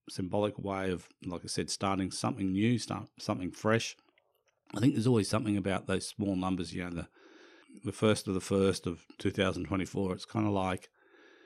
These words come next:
i-, it's like a starting point. So again, I think everyone's gonna have a different, a different take on it. But again, it's good something to be thinking about. So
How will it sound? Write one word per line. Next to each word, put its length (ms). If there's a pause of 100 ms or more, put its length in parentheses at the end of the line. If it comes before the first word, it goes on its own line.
(380)
i-, 200
it's 200
like 200
a 20
starting 400
point. 400
So 220
again, 580 (240)
I 20
think 140
everyone's 400
gonna 160
have 120
a 40
different, 460 (240)
a 80
different 320
take 320
on 100
it. 140 (100)
But 200
again, 420 (520)
it's 140
good 220
something 340
to 80
be 320 (240)
thinking 320
about. 380 (640)
So 380